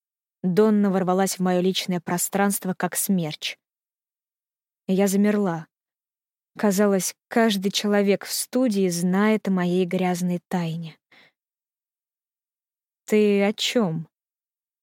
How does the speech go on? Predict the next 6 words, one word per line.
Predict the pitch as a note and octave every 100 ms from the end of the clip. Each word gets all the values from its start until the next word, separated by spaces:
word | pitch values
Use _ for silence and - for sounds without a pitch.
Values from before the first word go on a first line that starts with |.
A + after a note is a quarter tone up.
| _ _ _ _ _ _ _ _ _ -
«Как | A3+ -
о | G3
чем?» | - - E3+ E3 - _ _ _ _ _ _ _ _ _ _
«Я | F#3 E3 F#3+ G3+ A3 A#3+ -
о | A3+
снимках». | - G3 F#3+ A3 G#3+ A3+ G#3+ -